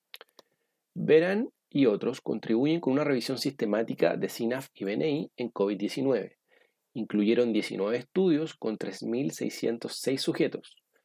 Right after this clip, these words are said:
La B N I se asoció con una mejoría mayor en la pafi en comparación con la cinaf, pero las tasas de intubación y la duración de la estancia hospitalaria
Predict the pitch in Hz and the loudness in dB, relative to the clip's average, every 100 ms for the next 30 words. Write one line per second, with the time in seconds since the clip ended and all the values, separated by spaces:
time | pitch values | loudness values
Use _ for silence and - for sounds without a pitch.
0 | _ _ - 95 101 120 143 165 151 196 | _ _ -4 0 0 2 2 2 0 -4
1 | - - - - - 160 120 - - 101 | -10 -6 -4 -6 0 2 2 0 -4 -4
2 | 104 107 104 - 90 120 135 - - _ | -2 -2 -4 -8 -4 -2 0 -2 -4 _
3 | _ _ _ _ - 101 104 98 - 127 | _ _ _ _ -4 0 0 0 0 0
4 | 131 - 156 165 - 117 - 107 101 101 | 0 0 -4 -6 -8 -8 -6 -4 -4 -4
5 | - 117 - 135 147 196 127 - - _ | -6 -8 -4 -4 -2 -4 -4 -8 -20 _
6 | _ _ _ _ _ _ 104 101 - - | _ _ _ _ _ _ 0 0 -2 0
7 | 139 165 160 127 113 110 - 104 - - | 0 0 0 0 -2 0 0 -2 -2 -12
8 | - 95 95 92 - 135 151 123 - - | -4 -2 -2 -4 -2 0 2 0 -4 -6
9 | 131 135 147 139 113 95 90 80 | -4 -2 -4 0 2 2 2 0